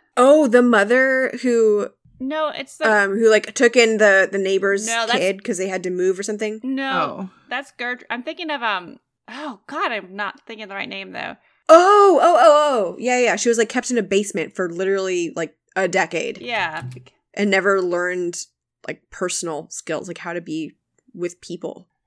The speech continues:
Speaker 3: Yeah.
Speaker 2: Jeannie. So it was Jeannie, the feral child. Oh, so bad. But, like, they just found an,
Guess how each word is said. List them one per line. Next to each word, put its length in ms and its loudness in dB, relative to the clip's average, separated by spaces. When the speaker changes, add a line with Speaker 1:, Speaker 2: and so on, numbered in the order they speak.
Speaker 3:
Yeah. 460 -4
Speaker 2:
Jeannie. 680 -12
So 100 -14
it 40 -10
was 180 -12
Jeannie, 340 -8
the 120 -10
feral 340 -6
child. 520 -10
Oh, 160 -6
so 180 -12
bad. 200 -6
But, 120 -8
like, 160 -10
they 120 -12
just 400 -10
found 260 -4
an, 160 -10